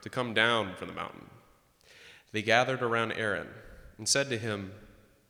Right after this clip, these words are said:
"Come on, make us gods who can lead us. As for this man Moses,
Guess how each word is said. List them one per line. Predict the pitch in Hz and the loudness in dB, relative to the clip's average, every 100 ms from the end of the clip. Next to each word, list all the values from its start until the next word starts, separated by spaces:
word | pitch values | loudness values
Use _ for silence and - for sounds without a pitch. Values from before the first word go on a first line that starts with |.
| - | -4
"Come | 147 | 0
on, | 147 90 - - - - - _ - | 2 0 -4 -16 -20 -20 -20 _ -4
make | 135 | -2
us | 131 | 0
gods | - 107 110 90 76 - | 2 6 6 4 0 -10
who | 104 | -12
can | - 92 | -12 -8
lead | 98 | -8
us. | - - - - - - _ _ _ _ - - - - | -8 -10 -8 -8 -8 -14 _ _ _ _ -20 -20 -18 -8
As | 101 | -4
for | 117 | -2
this | 110 113 | 0 0
man | 117 104 | 0 0
Moses, | 101 113 120 78 - - | 2 2 2 -2 -4 -6